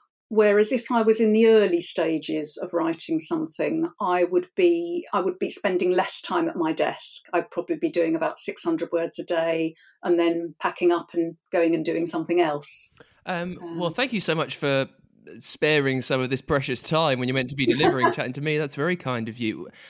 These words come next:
Speaker 2: Uh, just, I guess when, when, when the work is going really heavily, when you are keeping office hours, uh, can you try and describe how those seven or eight hours look?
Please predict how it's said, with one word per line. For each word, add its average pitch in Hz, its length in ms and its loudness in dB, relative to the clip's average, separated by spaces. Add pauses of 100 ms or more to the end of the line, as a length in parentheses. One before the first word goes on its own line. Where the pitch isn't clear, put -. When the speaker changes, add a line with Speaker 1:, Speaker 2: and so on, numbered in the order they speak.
(140)
Speaker 2:
Uh, 208 140 2
just, 220 320 -2 (800)
I 175 80 2
guess 254 260 0
when, 214 200 2
when, 190 180 0
when 202 160 2
the 214 80 4
work 202 240 2
is 165 100 -2
going 165 220 0
really 151 180 0
heavily, 131 300 0
when 123 140 0
you 165 100 -4
are 185 140 0
keeping 120 320 -6
office 113 300 -8
hours, 92 420 -12 (460)
uh, 151 200 -2 (580)
can 269 140 -4
you 320 160 -4 (220)
try 254 240 -2
and 240 120 0
describe 170 880 2 (540)
how 165 340 2
those 139 840 4 (100)
seven 143 360 2
or 131 120 4
eight 131 120 2
hours 123 400 2
look? 117 600 2